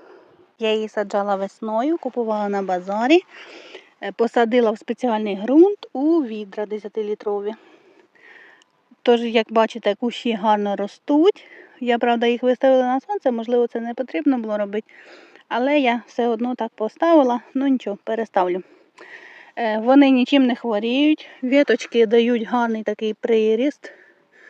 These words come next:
вже півметровий. І ось, ось ще віточки гарні такі,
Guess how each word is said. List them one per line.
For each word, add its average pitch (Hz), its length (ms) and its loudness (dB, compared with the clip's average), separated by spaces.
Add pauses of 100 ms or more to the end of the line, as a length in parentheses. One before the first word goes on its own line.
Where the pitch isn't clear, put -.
(540)
вже 240 380 -4
півметровий. 233 920 -2 (160)
І 202 120 -12
ось, 196 240 -12
ось 269 220 0
ще 277 200 -6
віточки 269 520 -2
гарні 247 400 -4
такі, 254 320 0